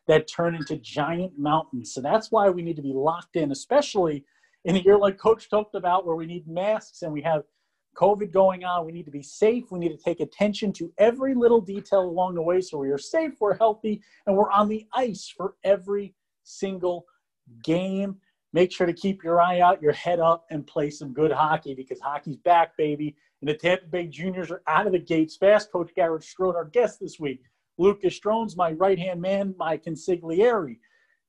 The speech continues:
Dan K, your host. Remember, you can reach out to us, w w w dot dan k show dot com.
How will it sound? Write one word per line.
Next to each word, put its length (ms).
Dan 380
K, 220
your 280
host. 640
Remember, 460
you 120
can 140
reach 220
out 200
to 100
us, 100
w 320
w 340
w 340
dot 300
dan 240
k 260
show 260
dot 320
com. 420